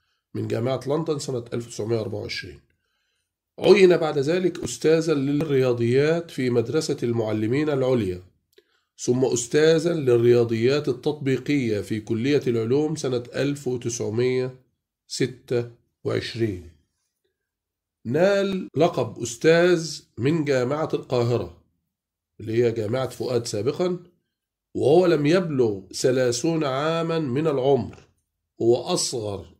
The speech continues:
أستاذ مادة عرفته مصر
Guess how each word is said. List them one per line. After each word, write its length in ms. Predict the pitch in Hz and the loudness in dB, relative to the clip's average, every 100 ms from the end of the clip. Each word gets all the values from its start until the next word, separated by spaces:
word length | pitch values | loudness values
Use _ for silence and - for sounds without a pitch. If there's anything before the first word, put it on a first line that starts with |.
| _ 110 | _ -8
أستاذ 720 | 113 - 156 151 135 104 113 | -6 -2 2 2 0 -4 -2
مادة 800 | 131 160 160 135 165 160 - _ _ _ _ _ - | 0 -2 -2 -2 -2 -2 -8 _ _ _ _ _ -6
عرفته 520 | 120 123 120 160 139 | -2 0 0 0 2
مصر 460 | 120 117 - - | 2 2 -2 -12